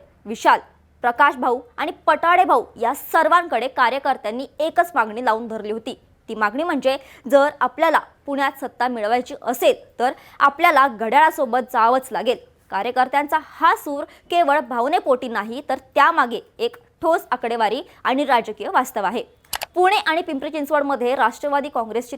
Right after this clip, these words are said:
ताकद विभागली गेल्यामुळे त्याचा थेट फायदा भाजपला होऊ शकतो, हे कार्यकर्त्यांना चांगलंच ठाऊक आहे. जर हे दोन गट वेगवेगळे लढले तर मतांचे विभाजन होईल आणि दोघांनाही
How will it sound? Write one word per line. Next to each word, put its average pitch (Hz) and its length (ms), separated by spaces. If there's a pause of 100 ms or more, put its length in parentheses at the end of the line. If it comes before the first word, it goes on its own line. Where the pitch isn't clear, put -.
ताकद 240 220 (200)
विभागली 226 400
गेल्यामुळे 233 460 (280)
त्याचा 262 200 (180)
थेट 370 280
फायदा 277 280
भाजपला 277 520 (140)
होऊ 294 200
शकतो, - 460 (140)
हे 240 160 (260)
कार्यकर्त्यांना 311 720 (120)
चांगलंच 302 460
ठाऊक 240 200
आहे. 220 180 (340)
जर 240 160 (300)
हे 359 60
दोन 285 340 (100)
गट 254 240
वेगवेगळे 240 580
लढले 262 300 (240)
तर 240 120 (280)
मतांचे 330 500
विभाजन 247 540
होईल 240 160 (180)
आणि 214 260 (260)
दोघांनाही 311 640